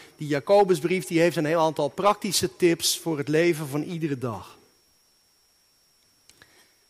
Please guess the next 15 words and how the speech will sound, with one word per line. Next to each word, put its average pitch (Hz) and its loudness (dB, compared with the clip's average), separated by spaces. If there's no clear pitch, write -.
En 180 -6
in 170 -4
dat 160 -2
stukje 220 2
dat 175 2
wij 165 2
lazen, 190 4
richt 196 -4
Jacobus 185 0
zich 180 -2
in 147 -8
eerste 180 -2
instantie 160 -2
tegen 160 0
handelaars. 135 0